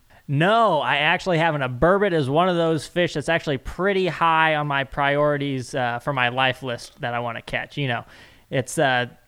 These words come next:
the only freshwater member of the cod family, which I think that's reason enough to, to put it up there.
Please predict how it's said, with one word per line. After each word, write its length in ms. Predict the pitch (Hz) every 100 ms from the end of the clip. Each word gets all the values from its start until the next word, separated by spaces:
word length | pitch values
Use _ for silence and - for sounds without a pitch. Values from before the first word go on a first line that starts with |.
| _ _ _
the 160 | 156 160
only 400 | 147 190 185 202
freshwater 580 | 196 208 190 - 185 180
member 300 | 175 170 175
of 100 | 160
the 60 | 139
cod 340 | 143 135 127
family, 440 | - 135 143 160
which 360 | 151 117 - - -
I 160 | 165
think 160 | 226 226
that's 220 | 233 -
reason 340 | 196 214 202
enough 420 | 185 165 196 208 -
to, 300 | 170 151 143
to 100 | 135
put 160 | 156
it 100 | 139
up 200 | 139 -
there. 220 | 120 120